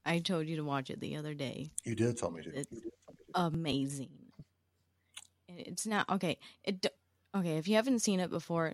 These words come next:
Speaker 1: don't go into it thinking it's this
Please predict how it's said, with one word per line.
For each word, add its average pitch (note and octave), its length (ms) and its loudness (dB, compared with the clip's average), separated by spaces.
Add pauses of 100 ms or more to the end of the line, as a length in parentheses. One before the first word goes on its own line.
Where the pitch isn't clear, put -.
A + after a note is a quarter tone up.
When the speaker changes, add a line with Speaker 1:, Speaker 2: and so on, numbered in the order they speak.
Speaker 1:
don't F#3 220 4
go G#3 160 0
into F#3 220 0
it - 220 0
thinking E3+ 380 -2
it's - 300 -2 (380)
this D#3 340 -6